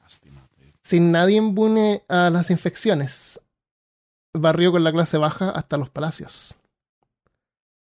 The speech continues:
Speaker 2: Los síntomas comenzaban con una herida que se formaba en la palma de la mano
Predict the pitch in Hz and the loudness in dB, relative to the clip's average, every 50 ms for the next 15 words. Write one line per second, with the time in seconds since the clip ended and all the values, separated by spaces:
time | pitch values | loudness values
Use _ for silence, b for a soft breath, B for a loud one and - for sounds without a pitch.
0 | _ _ _ _ _ _ _ - 170 165 - 190 190 180 202 190 180 180 - 190 | _ _ _ _ _ _ _ -2 -2 0 2 0 0 0 0 0 0 0 0 2
1 | 180 175 156 - - 180 175 175 180 180 180 175 - 175 165 170 170 170 170 165 | 2 2 0 0 0 2 2 4 4 4 2 0 0 0 2 2 2 2 2 0
2 | 156 - 156 151 160 165 170 175 170 165 160 156 - - _ _ _ _ _ - | 0 0 -2 0 2 2 2 4 4 2 2 0 -2 -6 _ _ _ _ _ -8
3 | - 175 139 - 160 - - 151 156 156 156 156 160 160 156 151 147 156 160 160 | -8 -8 -4 -4 -6 -4 -4 -2 0 2 2 4 2 2 2 0 0 0 0 2
4 | 165 160 156 139 131 131 135 139 156 190 - | 2 2 2 0 -2 -4 -2 -2 -2 -4 -4